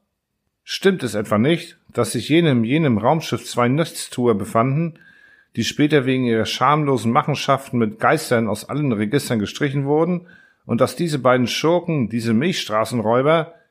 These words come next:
Ger und Hott hießen? Stimmt es etwa nicht, dass Ger und Hott im trunkenen Zustand beschlossen, sich nicht mit einer gewöhnlichen Verunreinigung des wehrlosen, öden Planeten zufrieden zu geben,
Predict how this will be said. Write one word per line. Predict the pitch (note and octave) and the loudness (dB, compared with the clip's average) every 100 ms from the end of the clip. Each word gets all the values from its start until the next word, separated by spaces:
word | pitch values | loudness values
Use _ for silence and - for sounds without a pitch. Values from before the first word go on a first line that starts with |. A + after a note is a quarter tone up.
| _ - | _ 0
Ger | B2+ D3 C3+ | 2 2 2
und | G#2+ - | 0 0
Hott | A2 - - | -4 -2 -2
hießen? | C#3+ C#3+ G3 F3+ _ _ _ _ _ _ _ - - | -2 2 0 0 _ _ _ _ _ _ _ -20 -20
Stimmt | - - G3+ G#3 | -16 0 2 2
es | C3 A2 | 0 -4
etwa | A2+ A#2+ | -2 0
nicht, | B2 E3 - - _ _ _ _ - | 2 0 -4 -18 _ _ _ _ -6
dass | A#2 - | -4 -4
Ger | - E3+ D3 | 2 4 4
und | A#2 A2 | 2 2
Hott | E3+ - - | 0 0 -4
im | G#2 | -8
trunkenen | - F3+ F3+ B2 G#2 | -2 0 2 0 0
Zustand | - F3+ - A#2 D#3 - | 0 -2 2 2 0 -4
beschlossen, | - G2+ A#2+ B2+ F#3 F#3 F3+ - - - _ _ | -10 -4 0 0 2 -2 -2 -10 -20 -20 _ _
sich | - C3 - | -6 -4 0
nicht | C#3 D#3+ - | 0 0 0
mit | A#2 | 0
einer | A2+ A2 | 0 0
gewöhnlichen | F#2+ G#2 C3 G2+ G2 | 0 0 0 0 -2
Verunreinigung | G#2+ G#2 B2+ G2+ G2+ F#2+ F#2 F2+ | -2 0 2 4 2 2 0 -2
des | F2 - - | -6 -6 0
wehrlosen, | A2 A2+ G#2+ F2 G2+ | 2 2 0 0 0
öden | A2 G#2 G2 | 0 0 0
Planeten | - F2 D3 F3 | -2 0 2 2
zufrieden | C#3 G#2+ - A2 | -2 -4 0 0
zu | G2+ G#2 | 0 -2
geben, | G2 A#2 D#3 D#3 | 2 2 0 -4